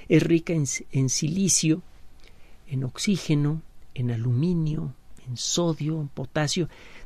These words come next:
Todos esos elementos químicos normalmente producen compuestos relativamente poco densos. En las rocas que forman al fondo del mar también encuentra mucho silicio,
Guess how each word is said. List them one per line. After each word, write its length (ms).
Todos 300
esos 240
elementos 500
químicos 460
normalmente 560
producen 520
compuestos 800
relativamente 1080
poco 380
densos. 560
En 180
las 200
rocas 400
que 120
forman 480
al 120
fondo 340
del 160
mar 160
también 340
encuentra 360
mucho 280
silicio, 540